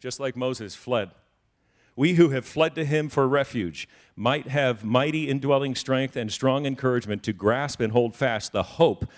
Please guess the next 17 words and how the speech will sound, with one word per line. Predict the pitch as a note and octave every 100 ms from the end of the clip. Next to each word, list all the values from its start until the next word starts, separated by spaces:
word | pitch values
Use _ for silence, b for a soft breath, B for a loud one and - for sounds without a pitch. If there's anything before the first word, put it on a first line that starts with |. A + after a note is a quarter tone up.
| B -
appointed | A2 - - E3+ F3 C#3+ A2+
for | - - E3 D3 F#2
us | D#2 E2 - b b -
and | A#2+ G#2+
set | - D#3 -
before | C#3 - C3+ G#2
us. | D2 - - b b b -
Now | B2 C#3+ F3+ F#3+
we | F3 D3
have | D3+ D3
this | C#3 B2+
hope | C#3 C#3+ C3
as | A2
a | F#2+
sure | - D3+ D3+
and | G#2+ F#2+
steadfast | - C#3 C3+ B2+ -